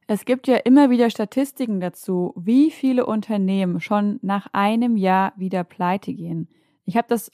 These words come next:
auch grad noch mal recherchiert und, also du kannst mindestens von fünfundzwanzig Prozent ausgehen.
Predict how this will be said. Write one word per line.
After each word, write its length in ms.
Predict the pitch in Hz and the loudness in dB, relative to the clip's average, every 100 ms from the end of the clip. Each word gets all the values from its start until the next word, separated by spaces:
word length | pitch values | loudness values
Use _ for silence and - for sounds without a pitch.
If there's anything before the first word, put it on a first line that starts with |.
| _ | _
auch 260 | 202 220 | -2 -2
grad 200 | - 208 | -2 -2
noch 160 | 214 202 | -2 -4
mal 460 | 208 202 196 196 - | -2 0 0 -2 -4
recherchiert 840 | 196 196 208 190 - 285 233 185 - | -4 -2 -4 -6 -2 0 0 0 -4
und, 320 | 185 175 - _ | -4 -4 -8 _
also 180 | 180 165 | -8 -6
du 80 | 160 | -6
kannst 300 | - 185 - | -6 -6 0
mindestens 600 | 247 349 359 285 277 269 | 2 4 2 2 2 2
von 140 | 269 | 0
fünfundzwanzig 720 | 247 269 254 247 240 233 226 - | 0 0 2 0 -2 -2 -4 -8
Prozent 480 | 208 - 254 330 - | -10 -2 0 0 0
ausgehen. 580 | 160 175 - 180 170 | -2 -4 -6 -6 -6